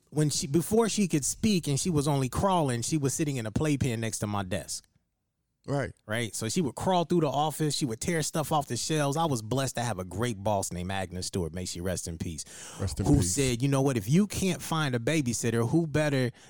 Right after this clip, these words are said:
Speaker 1: to bring her to work is her daddy."
Speaker 2: Wow.
Speaker 1: And we got kids. We old. So,
Speaker 2: Right.
Speaker 1: you know, you go do what you need to do. We'll take care of her while you out.
Speaker 2: That's right.
Speaker 1: Right? So we were blessed to do that. So she had a, she had the experience of daddy going to work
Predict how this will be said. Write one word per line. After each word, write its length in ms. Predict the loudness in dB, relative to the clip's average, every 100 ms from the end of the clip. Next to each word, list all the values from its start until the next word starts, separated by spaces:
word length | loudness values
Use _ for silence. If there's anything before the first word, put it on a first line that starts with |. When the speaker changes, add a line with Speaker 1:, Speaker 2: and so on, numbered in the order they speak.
| -4
Speaker 1:
to 80 | 0
bring 240 | 2 2
her 180 | 2 2
to 80 | 2
work 420 | 4 4 2 -2 -12
is 160 | -4 0
her 140 | 0
daddy." 440 | 0 0 0 -4 -10 _ _ _ _ _ -8
Speaker 2:
Wow. 80 | -8 -8 -4
Speaker 1:
And 140 | 0
we 120 | 2 2
got 260 | 0 -2
kids. 380 | 0 0 0 0
We 140 | 2
old. 340 | 4 2 2 -6 _ _ _ -4
So, 140 | 2
Speaker 2:
Right. 180 | 2 0 0
Speaker 1:
you 100 | 2
know, 240 | 2 -2 -12 _ _ 0
you 100 | 4
go 180 | 6
do 120 | 8 8
what 160 | 6
you 80 | 4
need 160 | 4 4
to 60 |
do. 160 | 4 6
We'll 120 | 4
take 220 | 2 -2
care 240 | 0 0 2
of 60 |
her 100 | 2
while 160 | 2 2
you 220 | 2 0
out. 180 | -2 -8 _
Speaker 2:
That's 200 | -14 -10
right. 180 | -10 -6
Speaker 1:
Right? 300 | -2 -2 -4 -14 -18 -2
So 100 | 2
we 160 | 4
were 140 | 4 4
blessed 340 | 2 0 0
to 60 | 2
do 120 | 2
that. 120 | 2
So 100 | 0
she 240 | -2 -2 -4
had 300 | -4 -4 -6
a, 100 | -4
she 220 | -4 -4
had 340 | -2 -2 -2 -6 _
the 160 | -2 -2
experience 600 | -2 -2 -2 -2 -4 -6
of 120 | -4
daddy 340 | -4 -2 0
going 260 | 2 2 4
to 80 | 4
work 340 | 4 2 -2